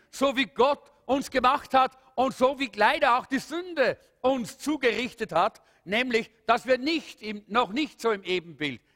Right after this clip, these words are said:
Jesus sind. Aber wir können Gott an uns arbeiten lassen. Wir können uns entscheiden, dass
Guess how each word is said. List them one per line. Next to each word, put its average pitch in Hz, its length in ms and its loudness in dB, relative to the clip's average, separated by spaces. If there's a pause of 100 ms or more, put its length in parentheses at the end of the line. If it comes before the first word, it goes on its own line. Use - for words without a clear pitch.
Jesus 131 440 -8
sind. 98 260 -18 (300)
Aber 240 500 2 (220)
wir 196 140 -4
können 233 580 -2 (440)
Gott 226 260 2
an 220 120 2
uns 208 140 -10
arbeiten 190 760 0
lassen. 131 420 -4 (200)
Wir 208 120 2
können 269 380 0
uns 262 160 -4
entscheiden, 240 680 0
dass 247 260 -2